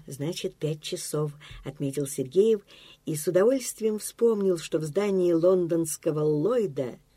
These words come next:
двойной удар старинного судового колокола традиционно означает для клиентов этой страховой компании сигнал доброй вести.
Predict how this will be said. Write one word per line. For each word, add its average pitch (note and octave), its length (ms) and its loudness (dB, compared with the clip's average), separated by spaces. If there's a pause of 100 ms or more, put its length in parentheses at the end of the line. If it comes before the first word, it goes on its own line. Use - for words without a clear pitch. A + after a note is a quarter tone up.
(240)
двойной F3+ 520 6
удар G3 400 4
старинного F3+ 840 2 (320)
судового D#3 580 2
колокола D3+ 600 -2
традиционно D#3 760 -4
означает F3+ 580 0
для D3+ 160 -4
клиентов D#3 600 -2
этой D3+ 260 -6
страховой C#3+ 460 -8
компании G3 720 -6 (440)
сигнал C#3+ 540 -4
доброй C#3 480 -4
вести. - 540 -14